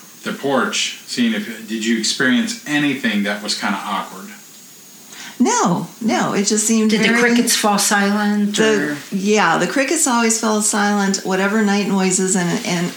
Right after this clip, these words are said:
Speaker 2: August, it's pretty loud around here with all the crickets and the, and the cicadas and everything else. And whenever they would see this thing, um, the crickets would be quiet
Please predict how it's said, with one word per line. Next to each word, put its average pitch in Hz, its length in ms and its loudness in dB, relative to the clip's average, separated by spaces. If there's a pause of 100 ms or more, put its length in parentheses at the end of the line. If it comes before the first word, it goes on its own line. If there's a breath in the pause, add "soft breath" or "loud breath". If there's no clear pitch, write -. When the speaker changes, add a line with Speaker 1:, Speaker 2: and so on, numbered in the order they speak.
(300)
Speaker 2:
August, 185 420 0
it's 202 140 0
pretty 233 240 -2
loud 196 300 0
around 170 340 -2
here 170 220 -6
with 165 180 -8
all 165 160 -4
the 170 80 -4
crickets 175 400 -4
and 165 160 -4
the, 160 480 -8
and 165 100 -6
the 160 100 -6 (200)
cicadas 175 640 -4
and - 80 -6
everything 165 340 -6
else. 160 320 -6 (580 loud breath)
And 170 460 -2
whenever 175 360 -2
they 165 180 -4
would 156 140 -4
see 175 200 -2
this 156 260 -4
thing, 156 460 -6
um, 160 280 -8
the 170 80 -8
crickets - 380 -6
would 165 140 -10
be - 140 -10
quiet - 600 -8